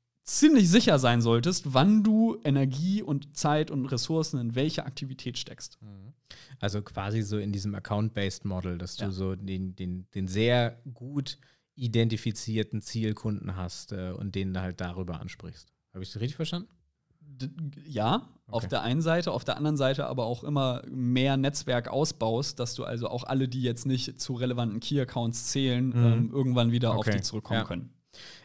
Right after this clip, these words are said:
Speaker 2: Ähm, ab-, absolut einverstanden. Ähm, jetzt wird der Vertriebsmix für mich auch deutlicher. Ja, dass du halt dich dann auf diese, ich sag mal, zehn Prozent, die du nicht sonst kriegst auf herkömmlichen Weg,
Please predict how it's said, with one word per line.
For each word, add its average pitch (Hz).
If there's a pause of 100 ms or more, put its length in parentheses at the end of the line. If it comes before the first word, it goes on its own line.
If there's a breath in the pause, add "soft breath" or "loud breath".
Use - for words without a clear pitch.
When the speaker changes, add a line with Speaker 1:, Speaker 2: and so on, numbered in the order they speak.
(140)
Speaker 2:
Ähm, 123 (460)
ab-, - (140)
absolut 151
einverstanden. 175 (420)
Ähm, 120 (260)
jetzt 120
wird 135
der 123
Vertriebsmix 139
für 127
mich 135
auch 123
deutlicher. 139 (360)
Ja, 110
dass 117
du 104
halt 101
dich 104
dann 110
auf -
diese, 104
ich 92
sag 101
mal, 101
zehn 110
Prozent, 104
die 104
du 101
nicht 117
sonst 117
kriegst 139
auf 113
herkömmlichen 127
Weg, 139